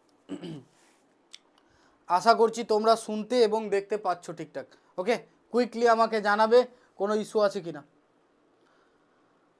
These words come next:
আশা করছি no problem, তাই না? চলো, তাহলে আমরা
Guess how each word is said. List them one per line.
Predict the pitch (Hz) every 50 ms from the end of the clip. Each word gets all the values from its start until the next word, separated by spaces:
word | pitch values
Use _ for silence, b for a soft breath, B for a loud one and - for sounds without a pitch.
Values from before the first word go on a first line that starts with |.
| - 180 190
আশা | 190 220 226 220 220 214
করছি | 208 208 208 - 247 247 226 214 202
no | 208 220 214 220 -
problem, | 196 196 190 170 160 160 156 147 147 - _ _ _ _ _ -
তাই | 196 208 220 240
না? | 247 247 - - _ _ _ _ -
চলো, | 190 180 160 139 - _ _ _ _ _ -
তাহলে | 185 202 196 208 220 233 240 240 220 202
আমরা | 208 202 220